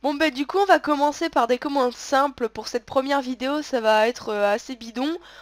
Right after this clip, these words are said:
on va dire, donc on va commencer par les commandes de base et on va vous expliquer petit à petit comment ça fonctionne et puis on vous fera des vidéos un petit peu plus tard aussi pour vous montrer d'autres commandes plus complexes.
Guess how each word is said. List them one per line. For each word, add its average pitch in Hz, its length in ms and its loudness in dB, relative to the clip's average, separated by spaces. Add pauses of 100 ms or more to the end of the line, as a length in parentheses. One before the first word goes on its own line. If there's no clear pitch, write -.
(100)
on - 40 -4
va 220 80 0
dire, 262 220 2
donc 269 200 -2 (460)
on 233 60 4
va 240 60 2
commencer 277 340 4
par 277 140 8
les 254 100 4
commandes 269 340 0
de 254 140 -2
base 269 380 4
et 262 40 -2
on 240 60 0
va 226 140 4
vous 220 100 -4
expliquer 240 400 -6
petit 254 400 -2
à 233 60 6
petit 277 200 -6
comment 240 260 -4
ça 240 180 -2
fonctionne 247 400 -4
et 254 80 -4
puis - 80 -10
on 220 60 -6
vous 214 60 -8
fera 226 200 -4
des 226 80 -6
vidéos 214 360 -4
un 233 60 0
petit 226 160 -12
peu 233 140 -4
plus 220 240 -14
tard 226 260 2
aussi 226 320 -4
pour 226 240 -14
vous 208 160 -14
montrer 208 340 -8
d'autres 254 280 0
commandes 247 340 -2
plus 277 300 -6
complexes. - 640 -6